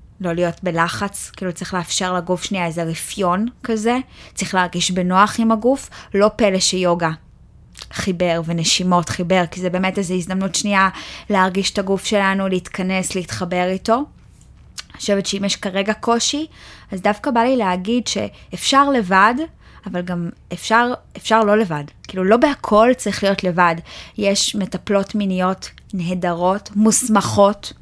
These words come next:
אוקיי? חשוב לבדוק הסמכה, <laughs> אוקיי? הסמכה, אמ, אה, בתחום,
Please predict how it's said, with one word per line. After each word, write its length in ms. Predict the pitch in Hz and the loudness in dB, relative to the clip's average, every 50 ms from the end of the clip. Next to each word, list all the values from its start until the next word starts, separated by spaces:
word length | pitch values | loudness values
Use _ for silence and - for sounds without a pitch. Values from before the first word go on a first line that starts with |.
| - - - - - | -20 -20 -20 -20 -14
אוקיי? 280 | - - 196 196 208 | -6 -2 0 0 0
חשוב 400 | 202 - 190 - - 220 214 208 | 0 -2 -4 -2 0 0 0 0
לבדוק 380 | 196 190 180 180 196 190 190 - - | 0 -2 2 2 2 2 2 -2 -6
הסמכה, 600 | 196 190 - - 202 190 190 - - - 202 202 220 - - - - - - - | -6 -4 -2 -2 -2 -2 -2 -2 2 4 6 6 6 4 0 -4 -4 -4 -10 -20
<laughs> 380 | - - - - - - - - | -18 -16 -14 -14 -16 -18 -18 -6
אוקיי? 140 | - - 214 | -2 0 0
הסמכה, 760 | 196 185 - - 190 175 - - - 214 208 214 208 202 208 202 - - - - - - | 0 0 -4 -6 -6 -4 -4 2 4 6 8 8 8 6 4 2 -2 -10 -20 -14 -8 -4
אמ, 60 | 202 190 185 185 185 180 180 175 170 - - - - - - 190 | -4 -2 -2 -2 -2 -2 -2 -4 -4 -8 -14 -20 -20 -8 -2 0
אה, 40 | 180 180 - - - - | 0 0 -2 -4 -6 -4
בתחום, 640 | 180 196 180 - - - - 226 220 220 214 214 | -4 -4 -2 -2 -2 2 4 6 6 6 4 2